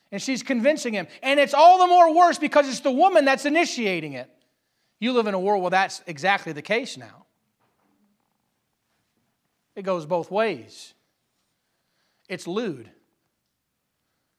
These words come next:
But this is the illustration the Bible gives. No repercussions. Just indulge yourself. You know what the problem is?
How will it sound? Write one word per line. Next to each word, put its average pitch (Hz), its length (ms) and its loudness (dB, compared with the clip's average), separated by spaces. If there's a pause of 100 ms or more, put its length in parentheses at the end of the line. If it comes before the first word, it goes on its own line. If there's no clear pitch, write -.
(440)
But 185 140 -6
this 190 200 -8
is 170 100 -12
the 175 100 -8
illustration 170 520 -10
the 156 60 -14
Bible 156 280 -8
gives. 151 500 -14 (2000)
No 202 160 -2
repercussions. 185 920 -6 (100)
Just 240 240 -6
indulge 196 400 -4
yourself. 139 560 -18 (3250)
You 151 80 -12
know 170 80 -6
what 180 100 -6
the 175 80 -18
problem 190 360 0
is? 208 340 -8